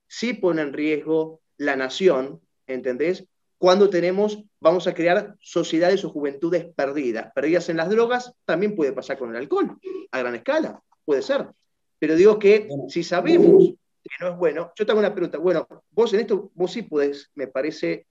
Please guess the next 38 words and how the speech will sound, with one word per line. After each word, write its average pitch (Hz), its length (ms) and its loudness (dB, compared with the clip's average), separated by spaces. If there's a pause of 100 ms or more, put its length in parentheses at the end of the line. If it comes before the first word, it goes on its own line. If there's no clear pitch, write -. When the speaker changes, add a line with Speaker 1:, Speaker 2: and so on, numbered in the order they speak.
Speaker 1:
tienen 175 240 4
el 160 60 0
principio 160 400 -6
de 147 80 -2
neutralidad, 151 460 0
usted, 165 260 -6 (280)
yo 180 160 2
creo 196 140 4
que 160 60 0
ustedes 165 240 -4
no, 151 320 -4
no 160 140 -2
dicen 165 560 -6 (480)
o 123 760 -2 (120)
si - 220 -4
algo 156 220 2
es 131 80 -4
bueno 170 320 4
o 143 140 0
es 139 100 -6
malo, 160 460 0
no 147 100 -6
sé 156 120 -12
si 135 100 -8
lo 117 100 -6
tienen 139 260 -8
permitido 127 460 -4
o 143 40 0
no, 190 180 -2
pero 156 120 -2
vos 214 120 2
me 180 100 0
dijiste 156 300 -6
que 135 60 -10
las 139 100 -2
drogas 190 180 -2
para 151 140 -2
vos 170 180 -4